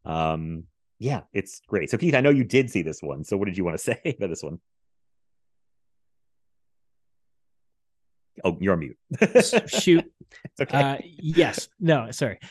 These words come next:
Speaker 2: Um, yeah, this would actually be, like, top five material for me,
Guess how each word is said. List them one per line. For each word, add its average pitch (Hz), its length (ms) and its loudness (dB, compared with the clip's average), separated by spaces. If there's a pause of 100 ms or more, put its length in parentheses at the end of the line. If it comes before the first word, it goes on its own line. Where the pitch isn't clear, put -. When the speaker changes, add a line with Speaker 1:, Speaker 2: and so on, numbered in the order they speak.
(160)
Speaker 2:
Um, 139 400 2
yeah, 151 160 4
this 190 200 2
would 180 120 2
actually 151 300 0
be, 120 180 -2
like, 104 360 -6
top - 240 -6
five 95 360 -8 (280)
material 110 440 -4
for - 140 -10
me, 95 320 -8